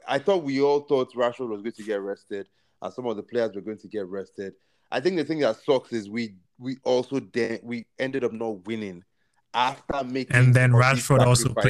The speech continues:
Speaker 2: a
Speaker 1: sacrifices.
Speaker 2: lot of minutes, and then Rashford
Speaker 1: Yeah.
Speaker 2: also played a lot of minutes, and
Speaker 1: And
Speaker 2: then
Speaker 1: then
Speaker 2: he's, he's
Speaker 1: Casemiro
Speaker 2: scored.
Speaker 1: ended up getting yellow carded, and Messi
Speaker 2: Yeah,
Speaker 1: getting
Speaker 2: everything
Speaker 1: suspended.
Speaker 2: just went wrong.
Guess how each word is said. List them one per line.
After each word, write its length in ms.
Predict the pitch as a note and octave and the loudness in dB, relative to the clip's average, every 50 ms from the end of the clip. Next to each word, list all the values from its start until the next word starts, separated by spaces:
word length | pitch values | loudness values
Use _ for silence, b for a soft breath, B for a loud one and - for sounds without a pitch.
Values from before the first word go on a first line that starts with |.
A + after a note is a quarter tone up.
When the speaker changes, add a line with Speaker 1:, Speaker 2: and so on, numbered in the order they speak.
| A#2+ - | 4 4
Speaker 2:
a 60 | A#2 | 4
Speaker 1:
sacrifices. 40 | A2+ | 6
Speaker 2:
lot 200 | A#2 A#2+ A#2 - | 6 4 4 4
of 80 | A#2 A2 | 4 6
minutes, 500 | A2 A#2 A#2 B2 C#3 D#3 - - - - | 6 6 6 4 2 0 -2 -4 -2 0
and 100 | B2 A#2+ | 2 2
then 120 | A#2+ A#2+ A#2 | 2 4 4
Rashford 240 | B2+ C3 G#2+ B2+ A#2+ | 2 2 2 2 2
Speaker 1:
Yeah. 60 | A#2+ | 4
Speaker 2:
also 200 | A#2+ A#2+ C3 B2 | 4 4 2 2
played 180 | B2 A#2 G#2+ | 2 2 2
a 40 | G#2+ | 2
lot 140 | G#2+ A2 G#2+ | 2 2 2
of 100 | G#2+ G#2 | 2 4
minutes, 540 | G#2+ G#2+ G#2 G#2 B2 B2 - - - - - - | 4 4 4 2 0 0 -2 -4 -4 -6 -6 -2
and 140 | A2+ G#2 A2 | 0 2 4
Speaker 1:
And 80 | G#2+ G#2+ | 4 4
Speaker 2:
then 80 | G#2+ | 4
Speaker 1:
then 80 | A2 G#2+ | 4 4
Speaker 2:
he's, 120 | - - | 2 2
he's 140 | D3+ C#3+ B2+ | 2 0 2
Speaker 1:
Casemiro 40 | C3 | 4
Speaker 2:
scored. 200 | C#3+ D3 - C#3+ | 4 4 4 4
Speaker 1:
ended 220 | C#3 C3+ C3+ B2+ | 2 0 0 -2
up 140 | C3 B2+ A#2 | -2 -2 0
getting 300 | A#2+ C3 B2 - C3 B2+ | 0 0 0 0 -2 0
yellow 240 | B2 B2 A#2+ A#2+ A#2+ | 0 0 0 0 -2
carded, 400 | - _ B2+ A#2 A2+ A#2 A#2+ A#2 | -4 _ -2 -2 0 0 -2 -2
and 140 | A2 G#2+ - | -4 -2 -2
Messi 40 | A#2 | 0
Speaker 2:
Yeah, 280 | A#2 A#2 A#2 A#2 A#2 A2+ | 0 2 2 0 0 0
Speaker 1:
getting 160 | A#2+ A#2 C3+ | 0 0 -2
Speaker 2:
everything 300 | C#3+ D#3 F3+ E3 F3+ D#3+ | -2 -2 -2 -2 -2 -2
Speaker 1:
suspended. 160 | - C#3+ C3 | -2 -2 -2
Speaker 2:
just 160 | A#2+ - - | -2 -4 -4
went 160 | A#2+ A#2+ A#2 | -6 -6 -6
wrong. 380 | G#2+ G#2+ G#2+ G#2 G#2 G2+ G2+ | -4 -6 -6 -4 -4 -4 -6